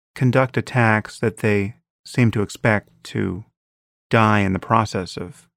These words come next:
committing. And, uh, this brings me to some remarks that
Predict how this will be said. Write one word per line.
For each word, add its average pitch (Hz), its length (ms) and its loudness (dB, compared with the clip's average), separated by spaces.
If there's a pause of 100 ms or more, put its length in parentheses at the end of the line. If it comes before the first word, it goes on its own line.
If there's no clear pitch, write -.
(440)
committing. 123 480 -2 (840)
And, 110 440 0
uh, 113 100 2
this 123 140 0
brings 135 260 0
me 120 100 4
to 110 80 2
some 110 460 0 (600)
remarks 104 540 0
that - 200 -6